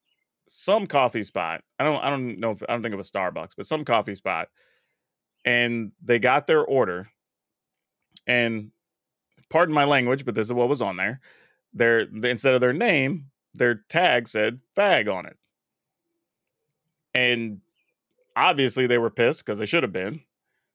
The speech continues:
So he was like, "Yo, dude, what the hell?" And the employee tried to give him a dumb excuse about, like, "Well, sometimes you talk into the thing and it gives you a wrong name." Or, like, of course, that wasn't the case. So the manager comes over, immediately fires the guy.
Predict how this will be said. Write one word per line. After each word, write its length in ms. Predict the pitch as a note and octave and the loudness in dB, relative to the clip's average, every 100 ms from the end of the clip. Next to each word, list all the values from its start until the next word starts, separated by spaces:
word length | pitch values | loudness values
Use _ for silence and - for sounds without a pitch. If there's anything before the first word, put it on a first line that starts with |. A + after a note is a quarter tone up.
| _ _ | _ _
So 480 | - C#3 C3 B2+ A#2+ | -4 2 4 4 0
he 140 | B2+ D#3+ | -2 -2
was 120 | C#3+ | 2
like, 200 | A#2+ G#2+ | 2 2
"Yo, 160 | F3 | 0
dude, 240 | D#3+ C3 C#3+ | 2 0 2
what 160 | C#3+ | 0
the 100 | C3+ | 2
hell?" 400 | C3 E3 F#2 F2+ _ _ _ _ _ _ - | 0 0 -2 -6 _ _ _ _ _ _ -2
And 360 | D#3+ D3+ C#3+ - | 0 0 -4 -6
the 180 | D3 C#3+ | 0 2
employee 360 | C3 D#3 C#3 | 4 4 4
tried 160 | C3+ B2+ | 4 2
to 60 | A#2+ | 2
give 120 | A#2 | 0
him 60 | |
a 40 | A2 | 2
dumb 240 | A2+ A2+ | 2 2
excuse 400 | G#2 - A#2 G#2+ | 0 -6 -8 -6
about, 320 | G2 F#2+ F#2 | -4 -2 -2
like, 180 | A2 G#2+ | 0 2
"Well, 540 | C#3+ D3+ C#3 C3 B2 - _ _ | 4 6 6 6 4 -2 _ _
sometimes 840 | D#3+ D3+ C3+ C#3 B2+ B2 A#2+ A2 - _ _ | 2 2 4 4 6 4 0 -6 -16 _ _
you 180 | B2+ A#2+ | -8 -2
talk 300 | D3 C3+ C3 | 2 2 2
into 140 | B2+ | 0
the 100 | A#2+ | 0
thing 300 | A2+ B2+ A#2+ | 2 2 2
and 80 | A#2+ | 0
it 80 | A2+ | 0
gives 200 | B2 A2+ | 0 2
you 100 | A#2 | 0
a 40 | |
wrong 320 | A2 A#2 A2+ A2 | 2 2 2 0
name." 300 | A2 A2 G#2+ | 0 0 -2
Or, 180 | G#2+ A2+ | -4 -4
like, 180 | A2+ | -4
of 180 | G#2+ G#2 | -6 -6
course, 260 | - A#2 G2+ | -2 0 0
that 140 | G#2+ | 0
wasn't 200 | G#2 F#2 | 0 -4
the 60 | G2 | -8
case. 400 | - F2 F2 - _ _ _ _ _ | -4 -4 -6 -16 _ _ _ _ _
So 140 | - C3 | -4 -2
the 60 | C3 | 2
manager 340 | F#3 G3 C#3+ | 2 2 0
comes 220 | C#3 B2 | 0 0
over, 220 | A#2+ B2 - | 0 0 0
immediately 460 | C3 F3 D#3 B2+ B2 | 0 2 2 2 2
fires 400 | C3+ B2 G#2+ F#2+ | 2 2 2 -2
the 80 | G2 | -2
guy. 360 | F2 E2+ G#2+ | -2 -2 -6